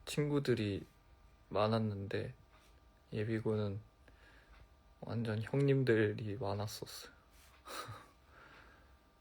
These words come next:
밥 아직 안 먹어서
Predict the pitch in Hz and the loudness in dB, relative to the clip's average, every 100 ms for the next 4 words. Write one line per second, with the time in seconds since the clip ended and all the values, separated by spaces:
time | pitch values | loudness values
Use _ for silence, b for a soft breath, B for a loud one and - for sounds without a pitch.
0 | _ - - - - - _ - _ _ | _ -20 -20 -20 -20 -20 _ -20 _ _
1 | _ _ - - _ _ - - - _ | _ _ -20 -20 _ _ -20 -20 -20 _
2 | - - - - - - - 127 120 113 | -20 -20 -20 -20 -20 -14 4 6 8 4
3 | - 117 - - _ - - 123 127 127 | 2 -2 -4 -20 _ -12 -2 2 4 6
4 | 123 120 131 127 113 | 6 2 2 0 -2